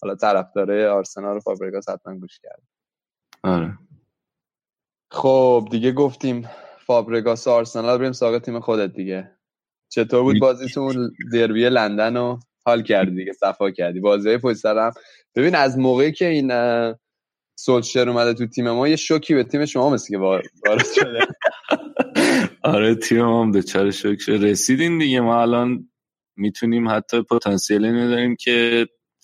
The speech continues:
Speaker 2: سهمیه اروپا هم نگیریم. والا از کجا بگم؟ <laughs> اول اینکه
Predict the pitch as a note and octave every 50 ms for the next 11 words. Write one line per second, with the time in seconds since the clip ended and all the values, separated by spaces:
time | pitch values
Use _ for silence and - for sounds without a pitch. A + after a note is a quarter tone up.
0 | _ - - - - - _ _ _ - - - G2 G2+ F#2+ F#2 G2 G2+ G2+ G2+
1 | G2+ F#2+ F#2+ F#2 - - G#2+ A2 A2 A2+ G#2+ G#2 G2+ F2+ F2 E2 - - - _
2 | _ _ - - _ - - _ _ _ _ _ _ _ _ _ _ _ _ _
3 | - G2 F2+ G2+ G2+ G#2 G#2+ A#2+ C3 C#3+ D3+ D#3+ D#3+ D#3+ D#3+ D#3+ D#3+ D#3+ D#3+ D#3
4 | - A2 A2+ A#2+ - - - - A#2+ A2 G2+ A#2 B2+ C3+ C3+ C3 B2+ D3 D#3+ E3
5 | C3 A#2+ G#2+ G#2 - D3 - - - - - - - B2 A#2 - - - - _
6 | _ - D#3+ D#3 D#3 D3+ C#3+ B2+ A#2+ A2 _ _ _ _ _ - - G#2 A#2 C3+
7 | C3+ C#3 D3+ D#3 D#3+ E3 D#3+ D#3+ D3 - - D#3+ D#3 D#3 D#3+ D#3 D#3 D#3 D#3+ D3+
8 | D3+